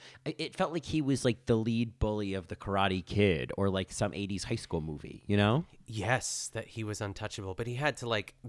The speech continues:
Speaker 2: build that. I wanna go back to that because I'm fascinated by, like, the group dynamic. But,
Speaker 1: Mm.
Speaker 2: um, I wa-, I would say I've, I've seen him in Sherlock. I've seen, like, each one of those episodes are, like, an hour and fifteen minutes. I'm not gonna shit on Sherlock.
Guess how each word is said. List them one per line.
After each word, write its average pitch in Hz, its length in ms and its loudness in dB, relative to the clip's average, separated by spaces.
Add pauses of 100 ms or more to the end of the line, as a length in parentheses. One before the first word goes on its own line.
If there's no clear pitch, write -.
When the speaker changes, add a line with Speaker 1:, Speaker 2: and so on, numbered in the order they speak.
Speaker 2:
build 120 300 0
that. 92 220 -2
I 131 80 0
wanna 135 180 2
go 147 140 2
back 98 280 -2
to 98 120 -8
that 92 180 -2
because 95 200 -8
I'm 90 120 -6
fascinated 87 680 -6
by, 90 260 -2
like, 92 340 -8
the 123 120 -4
group 110 340 -4
dynamic. 92 720 -4
But, 113 240 4
Speaker 1:
Mm. 95 100 -2
Speaker 2:
um, 95 420 -4 (260)
I 160 120 6
wa-, 185 240 2
I 247 220 -2
would 285 180 -4
say 101 520 0 (240)
I've, 147 240 2
I've 143 140 -2
seen 170 200 0
him 190 100 0
in 180 60 0
Sherlock. 139 640 0
I've 117 140 -2
seen, 107 220 -6
like, 120 280 -4
each 170 200 -8 (100)
one 131 120 -2
of 120 80 -2
those 107 140 0
episodes 101 420 -4
are, 101 80 -4
like, 92 120 -4
an 95 120 -6
hour 95 300 0
and 92 140 -2
fifteen 95 400 -6
minutes. 92 500 -4
I'm 120 100 -4
not 131 140 -2
gonna 113 140 -4
shit 110 200 -2
on 101 140 -2
Sherlock. 92 560 -4